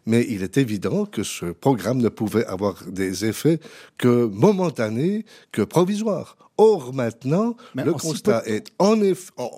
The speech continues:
Speaker 1: est effectivement fait. Heureusement, euh, qu'on doit revoir les structures de l'État. C'est tout l'État qui doit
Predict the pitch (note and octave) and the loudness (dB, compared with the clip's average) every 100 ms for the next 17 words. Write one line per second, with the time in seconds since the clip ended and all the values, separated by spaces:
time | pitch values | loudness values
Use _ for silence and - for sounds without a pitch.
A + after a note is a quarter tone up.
0 | - - - - - - A#2+ - B2 - | -12 -14 -14 -18 -10 -2 -2 0 -2 -2
1 | A2 G2 - C4 G3+ - _ _ _ - | -4 -4 2 2 2 -2 _ _ _ 4
2 | F3+ C3+ D3 B2+ F#3+ D4+ A3+ _ - _ | 4 4 2 0 -2 -4 -6 _ -20 _
3 | - A2 G#2 G2+ F#2 - D#3 D#3+ D3 A#2+ | -4 0 2 0 -4 0 2 2 0 2
4 | A#2+ B2+ D3 D3 - A2+ A#2+ - - C#4 | 2 2 0 -2 -6 -4 -2 -4 -2 -4
5 | - - E4 D4+ C3 - - - A#2+ A2 | -4 -2 -2 -2 -6 -12 -12 -2 0 -2
6 | A2 F2+ - - - B2+ - B3+ D#3+ - | -4 -8 -8 -8 -4 -2 2 4 2 2
7 | F#3+ G#3 - - - A#2+ | 0 0 -6 -20 -6 0